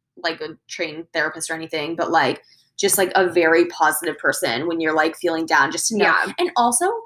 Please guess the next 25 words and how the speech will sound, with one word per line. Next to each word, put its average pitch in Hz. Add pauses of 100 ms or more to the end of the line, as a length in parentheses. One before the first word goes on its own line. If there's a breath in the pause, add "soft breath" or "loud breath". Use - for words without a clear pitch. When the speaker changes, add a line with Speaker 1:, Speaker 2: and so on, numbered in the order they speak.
(300 soft breath)
Speaker 1:
I 208 (120)
have 233
noticed, 190
like, 180
these 190
accounts 165
that 185
I 185
follow 190
to 185
see, 185
like, 202
other 170
girls 160
from 170
P 165
C, 156
like, 151
following, 160
or, 170
or, 180
like, 175 (260)
also -
following 175
the 180